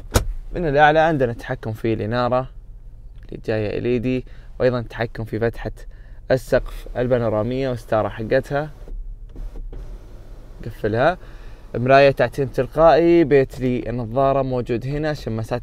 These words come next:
مراية وإنارة أكيد، هذه Ford ما تنسى شيء. فهذا هو ككل من الداخل، صراحة مشابه لفئة Limited، ولكن بعض الاختلافات أو اللمسات الرياضية الجميلة. وبس هذا هو داخليًا،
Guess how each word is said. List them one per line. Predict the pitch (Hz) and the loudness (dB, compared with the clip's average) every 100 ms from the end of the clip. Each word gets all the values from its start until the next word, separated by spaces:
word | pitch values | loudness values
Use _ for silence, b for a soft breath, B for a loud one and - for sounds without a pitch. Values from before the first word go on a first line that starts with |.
| - | -4
مراية | 113 120 113 | 0 2 2
وإنارة | 101 107 113 104 | 0 -2 -2 -2
أكيد، | 101 - 123 - - - | -4 -2 -4 -4 -10 -14
هذه | - | -12
Ford | 117 127 131 147 - - | -4 4 6 4 -2 -10
ما | 117 | -6
تنسى | 117 113 110 107 | -4 -4 -2 4
شيء. | 143 196 226 b b b - | 6 6 4 b b b 4
فهذا | 190 185 | 6 8
هو | 180 190 | 8 6
ككل | 143 - 160 | 0 2 2
من | 131 | 4
الداخل، | 127 131 117 - 185 - | 4 6 6 4 -6 -8
صراحة | - 160 156 175 180 - - | 0 4 6 4 -4 -8 -14
مشابه | - 165 151 185 147 135 | -8 -6 4 6 6 2
لفئة | 131 147 127 - | 2 4 4 2
Limited، | 127 165 160 185 - b b b - | -2 0 2 2 2 b b b 0
ولكن | 180 165 - 160 160 - | 6 8 6 0 -4 -6
بعض | - 135 123 | 4 6 6
الاختلافات | 120 - 135 139 151 123 | -4 0 2 4 4 6
أو | 147 | 6
اللمسات | 147 147 143 165 147 139 | 6 4 4 6 6 4
الرياضية | 127 123 123 127 | 4 4 4 4
الجميلة. | 113 113 107 98 98 - b b b b b b b b b b b b - 175 | 4 0 -2 -4 -6 -12 b b b b b b b b b b b b -10 2
وبس | 180 170 - - - - | 4 2 -6 -14 -10 0
هذا | 135 | 2
هو | 127 151 151 - | 4 2 0 0
داخليًا، | 135 131 151 165 196 196 | 2 4 4 4 4 0